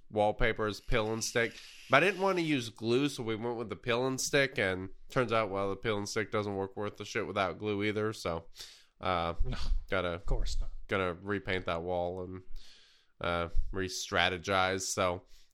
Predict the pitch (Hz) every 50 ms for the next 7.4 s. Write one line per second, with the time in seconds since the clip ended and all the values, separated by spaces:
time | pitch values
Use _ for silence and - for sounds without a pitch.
0 | _ - - 143 143 139 135 131 123 113 101 95 90 - - - - - - -
1 | - - - - - - - - - - - 131 - - 190 180 165 156 151 -
2 | 117 131 139 156 170 170 151 131 120 131 139 131 - - - 127 127 123 - -
3 | 165 175 180 170 - - - _ _ _ _ _ _ _ _ - - - _ _
4 | _ _ - 135 120 117 135 131 127 123 - - - _ _ 143 135 135 131 127
5 | 120 - - 156 151 170 175 170 - - 180 170 160 170 175 185 190 190 190 185
6 | - 139 131 135 139 143 147 147 139 127 131 127 127 127 - - 113 - - -
7 | 135 127 127 123 120 110 104 120